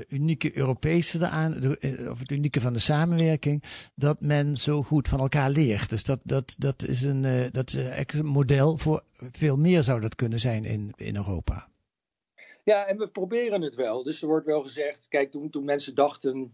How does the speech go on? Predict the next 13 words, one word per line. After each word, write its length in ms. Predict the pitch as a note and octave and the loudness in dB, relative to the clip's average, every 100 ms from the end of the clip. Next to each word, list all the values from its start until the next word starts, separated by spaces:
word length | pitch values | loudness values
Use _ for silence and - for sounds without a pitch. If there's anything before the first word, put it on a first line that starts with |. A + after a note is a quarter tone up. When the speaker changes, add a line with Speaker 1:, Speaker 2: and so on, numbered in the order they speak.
| _ | _
Speaker 2:
terecht 340 | - B2+ C3 B2 | -2 2 2 0
of 80 | A#2+ | -2
onterecht, 480 | C#3 C3+ C3 B2+ | -2 0 0 2
"Finland 340 | - D#3 C#3+ C3 | 2 2 0 0
heeft 160 | C3 | -2
het 100 | - | 0
beste 240 | C3+ B2+ C#3+ | -2 -2 -4
schoolsysteem." 800 | - E3+ E3 D3+ - G2+ G#2 _ - - - _ _ | -2 -2 -2 -6 -4 -4 -4 _ -20 -20 -20 _ _
Toen 140 | E3+ | 2
was 160 | D#3+ D3 | 2 2
een 80 | D#3 | -2
soort, 340 | D3+ C3+ - | 0 0 2
eh, 380 | C3+ B2 A#2+ | 2 2 0